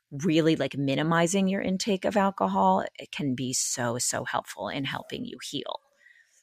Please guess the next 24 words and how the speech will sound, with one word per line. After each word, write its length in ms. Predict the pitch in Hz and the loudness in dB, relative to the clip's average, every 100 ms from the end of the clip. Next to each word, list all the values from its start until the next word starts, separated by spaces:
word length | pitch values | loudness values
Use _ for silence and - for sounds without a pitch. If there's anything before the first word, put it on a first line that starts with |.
| _ _ | _ _
So 680 | - - 180 156 151 143 135 _ _ _ _ - - - - - - - - - | -2 8 10 10 8 4 0 _ _ _ _ -20 -20 -18 -18 -18 -20 -20 -4 0
I 60 | |
think 240 | 180 202 - | 6 6 6
that's 280 | 165 - - | 4 4 2
just 300 | 143 - 165 | 2 2 2
what 320 | 151 - - - _ _ _ _ - | 4 4 0 -8 _ _ _ _ -2
we're 200 | 160 156 | 0 2
trying 280 | 139 127 | 4 2
to 80 | 143 | 2
say 320 | - 90 71 - | 0 0 0 -2
is, 200 | 135 143 | 0 2
like, 280 | 139 - _ | 0 -2 _
really 380 | 160 160 170 165 | -2 4 6 6
trying 520 | - - 143 139 143 | 2 0 0 0 -2
to, 120 | - 135 | -4 -2
like, 260 | - - | -2 -4
find 300 | - 143 143 | 2 2 4
a 60 | 131 | 0
balance 600 | - 123 131 117 110 - | 0 -2 0 -2 -4 -6
between, 580 | - - - 143 135 - | -4 -6 -4 -4 -4 -4
like, 260 | 95 - | -6 -4
what 180 | 139 131 - | -2 -2 -2
you 200 | 151 139 | -6 -6
can, 580 | - 156 135 135 135 | -4 -2 -2 -2 -4